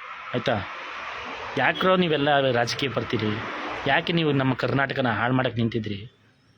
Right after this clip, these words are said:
ನಾಚಿಕೆ ಆಗೋದಿಲ್ವ ನಿಮಗೆ? ಆ? ಎಲ್ಲರೂ ಕೂಡ ಇವತ್ತು ಯುದ್ಧನ ಮಾಡಬೇಕು.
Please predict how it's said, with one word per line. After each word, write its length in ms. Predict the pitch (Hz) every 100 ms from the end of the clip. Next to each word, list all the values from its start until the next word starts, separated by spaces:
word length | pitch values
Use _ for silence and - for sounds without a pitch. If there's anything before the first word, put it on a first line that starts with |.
| _ _
ನಾಚಿಕೆ 320 | 127 139 -
ಆಗೋದಿಲ್ವ 300 | 175 165 156
ನಿಮಗೆ? 280 | 139 117 104 - - - - - - - - - - 143
ಆ? 60 | 190 - - - - - - - - 85 - - -
ಎಲ್ಲರೂ 1700 | 117 127 151 165 165 170 165 160 156 143 135 131 127 123 120 117 123 139
ಕೂಡ 180 | 143
ಇವತ್ತು 380 | 143 143 139 139 139 110 107 107 139
ಯುದ್ಧನ 340 | 139 165 160
ಮಾಡಬೇಕು. 600 | 147 143 147 143 160 202